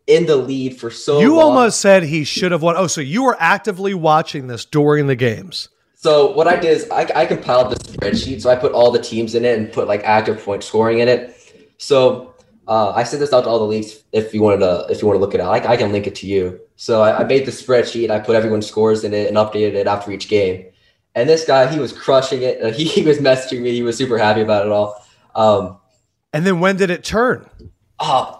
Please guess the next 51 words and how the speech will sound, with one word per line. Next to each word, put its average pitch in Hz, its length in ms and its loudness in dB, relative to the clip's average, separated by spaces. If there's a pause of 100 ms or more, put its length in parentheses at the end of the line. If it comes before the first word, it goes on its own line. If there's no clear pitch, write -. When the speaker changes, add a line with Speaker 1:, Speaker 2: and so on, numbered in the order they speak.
Speaker 1:
it's 160 220 -4
actually 196 220 2
funny 135 340 2
'cause 135 180 -4
I 131 120 4
had 180 160 0
a, 147 180 0
I 135 40 0
had 156 120 2
a 131 80 0
mess 117 320 0
up 113 140 0
in 113 80 0
the 104 80 2
lineups. 104 420 0
So - 480 -2 (180)
the 127 140 -2
winner, 120 540 2
they 135 80 -2
had 139 380 -2 (180)
Henry 120 260 -2
Ruggs 98 340 0
in, 90 140 -10
and 95 80 -10
they 104 80 -2
were 107 160 -10
supposed 113 240 -2
to 107 80 -2
have 95 140 -2
D 107 100 -6
J 104 160 -2
Moore. 92 400 -6 (240)
So 135 140 -4
they 175 140 4
weren't 208 200 0
in 139 60 -2
the 120 300 -10
lead 151 200 -8
for 117 180 -2
a 104 60 0
while, 120 340 0
and 113 120 -2
it 147 80 4
was 143 200 -2
Ian 160 280 -2
that 120 40 2
was 117 140 0
in 117 180 -2
the 98 60 -8
lead 110 220 -6
for, - 360 0